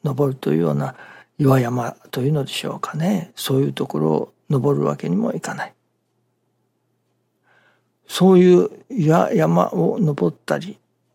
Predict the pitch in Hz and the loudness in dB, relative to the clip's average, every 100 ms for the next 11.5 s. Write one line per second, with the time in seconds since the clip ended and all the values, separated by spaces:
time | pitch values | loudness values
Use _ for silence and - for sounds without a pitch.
0 | _ _ _ _ _ _ 151 135 147 135 | _ _ _ _ _ _ 0 0 2 2
1 | 139 - 117 - 147 - 139 90 - - | 2 -2 -8 -8 -6 -6 -4 -2 -2 -4
2 | - 165 120 - - - - - - _ | -10 -8 -8 -10 -16 -20 -20 -20 -20 _
3 | _ _ 226 131 127 - 127 131 143 - | _ _ -6 -6 -4 -8 -8 -6 -6 -6
4 | - 156 175 160 - - - - _ _ | -6 -4 -2 -2 -6 -14 -20 -20 _ _
5 | _ _ - 135 123 135 127 - 139 143 | _ _ -8 -4 -2 -2 -4 -4 -4 -4
6 | 160 - 135 127 - 147 147 - - - | -6 -6 -8 -6 -8 -6 -4 -4 -6 -4
7 | - - - - - _ - 147 160 165 | -6 -8 -12 -14 -16 _ -6 -6 -6 -4
8 | 156 151 196 170 208 _ _ _ _ - | -4 -4 -6 -8 -8 _ _ _ _ -12
9 | 151 196 190 185 - - - _ _ _ | -6 0 0 0 -6 -18 -20 _ _ _
10 | _ - - 196 - - 135 135 - 151 | _ -10 -4 -4 -6 -6 -4 -4 -8 -8
11 | 95 92 90 71 | -4 -2 -2 -6